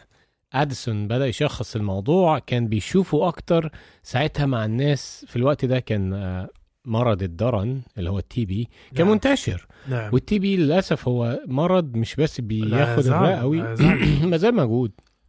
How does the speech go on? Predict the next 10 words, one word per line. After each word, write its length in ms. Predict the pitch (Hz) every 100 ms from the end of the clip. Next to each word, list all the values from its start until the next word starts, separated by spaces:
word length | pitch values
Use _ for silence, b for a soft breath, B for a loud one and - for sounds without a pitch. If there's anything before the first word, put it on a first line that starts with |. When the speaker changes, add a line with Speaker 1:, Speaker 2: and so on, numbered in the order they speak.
| _ _
Speaker 2:
ولا 280 | 143 147 170
يزال 160 | 175
أعتقد 360 | 202 175 196 175
هو 100 | 170
القاتل 360 | 165 170 170 160
رقم 240 | - 156
واحد 260 | 170 147 139
الأمراض 420 | 147 143 147 131
ال-، 640 | 131 127 127 123 120 127 -
السارية 880 | 139 127 120 117 - 139 139 127 110